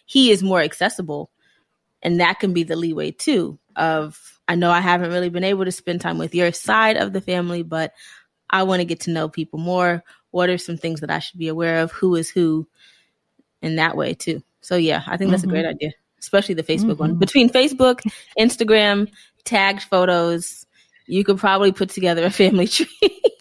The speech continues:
Speaker 2: Right. Far more is out there about us than we even want to know. <laughs>
Speaker 1: For sure.
Speaker 2: Ah.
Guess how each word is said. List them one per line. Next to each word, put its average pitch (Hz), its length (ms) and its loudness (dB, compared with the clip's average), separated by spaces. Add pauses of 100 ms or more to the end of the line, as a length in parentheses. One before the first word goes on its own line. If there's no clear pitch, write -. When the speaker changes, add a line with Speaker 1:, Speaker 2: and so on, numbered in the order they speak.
(480)
Speaker 2:
Right. 170 340 2
Far 240 300 4
more 240 220 6
is 214 140 6
out 190 180 4
there 180 140 6
about 165 240 4
us 180 140 4
than 170 160 0
we 180 100 -2
even 165 440 -4
want 151 260 -2
to 165 100 -2
know. - 180 -6
<laughs> - 1700 2
Speaker 1:
For 185 100 -4
sure. 160 300 -2 (960)
Speaker 2:
Ah. 370 640 2